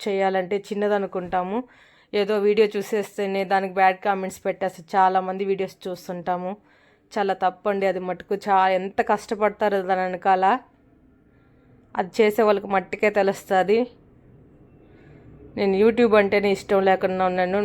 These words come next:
నా కొడుకు వల్ల నేను YouTube చేయి, చేయి అంటే నేను ట్రై చేశాను.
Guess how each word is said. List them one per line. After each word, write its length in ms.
నా 60
కొడుకు 280
వల్ల 140
నేను 200
YouTube 340
చేయి, 220
చేయి 240
అంటే 260
నేను 220
ట్రై 140
చేశాను. 480